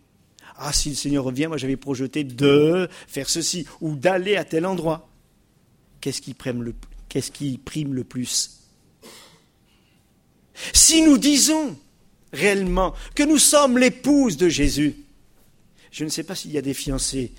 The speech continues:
au milieu de nous qui préparent un mariage, hein, mais je sais suffisamment ce qu'il en est.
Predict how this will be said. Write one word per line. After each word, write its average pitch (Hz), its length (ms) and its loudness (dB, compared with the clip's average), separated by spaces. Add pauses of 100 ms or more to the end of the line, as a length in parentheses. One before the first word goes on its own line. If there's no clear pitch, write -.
(140)
au 147 80 -4
milieu 139 160 2
de 135 120 0
nous 185 140 -4
qui 175 140 -6
préparent 147 340 -4
un 135 60 0
mariage, 123 540 -2
hein, 180 200 -4 (420)
mais 143 380 2 (280)
je 135 160 -8
sais 143 180 -4
suffisamment 143 840 -4 (120)
ce - 140 -8
qu'il 135 200 -2
en 120 180 -4
est. 190 280 2